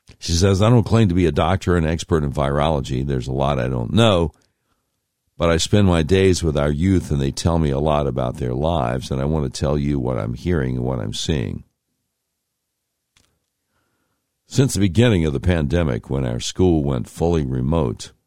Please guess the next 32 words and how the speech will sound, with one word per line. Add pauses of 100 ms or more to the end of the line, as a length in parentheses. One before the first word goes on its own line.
(680)
it
was
evident
to
me
that
the
loss
of
human
connection
would
be
detrimental
to
our
students'
development. (960)
It
also
became
increasingly
clear
that
the
response
to
the
pandemic
would
have
me-,